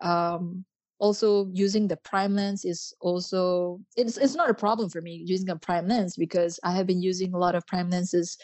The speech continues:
previously as well. Um, but I mean, limiting yourself and you just want to bring it out to shoot more because of course, a camera, y-, it defeats the purpose of a camera if you're just buying a camera and just put it in the,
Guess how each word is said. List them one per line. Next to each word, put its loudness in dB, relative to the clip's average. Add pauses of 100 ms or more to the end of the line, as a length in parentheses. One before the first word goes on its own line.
(260)
previously 2
as -4
well. 0 (400)
Um, 2
but 0
I 0
mean, 0 (380)
limiting 4
yourself 0 (220)
and -2
you -2
just 0
want 2
to 2
bring -2
it 0
out 0
to -4
shoot -2
more -8 (180)
because 2 (440)
of 0
course, 2
a -4
camera, 0
y-, 0
it 2
defeats 2
the 0
purpose 2
of -4
a -16
camera -2
if -4
you're 4
just -2 (300)
buying 4
a 4
camera 0
and -2
just -8
put 2
it 2 (220)
in -2
the, 0